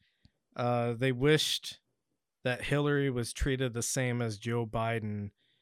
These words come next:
uh, in, like, the debates against Donald Trump.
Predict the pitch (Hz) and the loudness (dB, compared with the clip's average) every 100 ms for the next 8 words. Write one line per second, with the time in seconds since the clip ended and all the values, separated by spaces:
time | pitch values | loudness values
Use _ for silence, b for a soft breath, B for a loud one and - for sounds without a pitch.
0 | _ _ _ _ - 113 104 104 117 120 | _ _ _ _ -10 -8 -6 -6 -6 -2
1 | 117 110 123 117 107 117 120 - - - | -4 -4 -6 -4 -2 -2 -2 -6 -10 -12
2 | - _ 139 127 123 - 131 120 117 110 | -18 _ -8 -4 -4 -2 -2 -2 -4 -6
3 | - 127 117 120 | -6 -4 -2 0